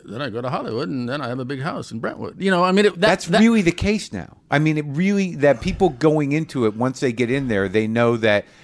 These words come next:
Speaker 2: you know, that this is really a career training institute. It was not a place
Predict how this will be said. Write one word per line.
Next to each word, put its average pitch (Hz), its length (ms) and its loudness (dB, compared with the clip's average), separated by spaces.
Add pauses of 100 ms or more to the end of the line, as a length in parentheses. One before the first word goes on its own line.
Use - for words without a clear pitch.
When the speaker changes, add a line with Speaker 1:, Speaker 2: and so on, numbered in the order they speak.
(140)
Speaker 2:
you 117 120 2
know, 110 80 2
that 107 220 0
this 117 220 -2
is 107 120 -4
really 110 380 0
a 98 40 -2
career 131 440 0
training 127 520 -4
institute. 95 480 -8
It 95 80 -8
was 104 160 -6
not 117 280 0
a 104 40 -12
place 107 500 -2